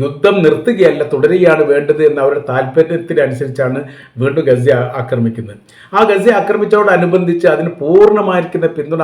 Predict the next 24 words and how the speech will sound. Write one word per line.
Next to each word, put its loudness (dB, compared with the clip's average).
അമേരിക്കയിൽ 0
നിന്ന് -4
ഇസ്രായേൽ -2
പ്രധാനമന്ത്രി -2
വാങ്ങിയിട്ടുണ്ട് -4
എന്ന് -4
പിന്നീടുള്ള 4
അമേരിക്കയുടെ 0
നിലപാടൊക്കെ 0
നോക്കുന്ന -4
സമയത്ത് -4
കൃത്യമായിട്ട് -4
പറയാൻ 0
വേണ്ടി -2
സാധിക്കും. -8
ഇത്രയും 2
ആളുകൾ, 4
ഇത്രയേറെ 4
ആളുകൾ 2
കൊല്ലപ്പെട്ടിട്ട് -2
പോലും 0
ഇത് 4
ഇസ്രായേൽ 2
ചെയ്ത 4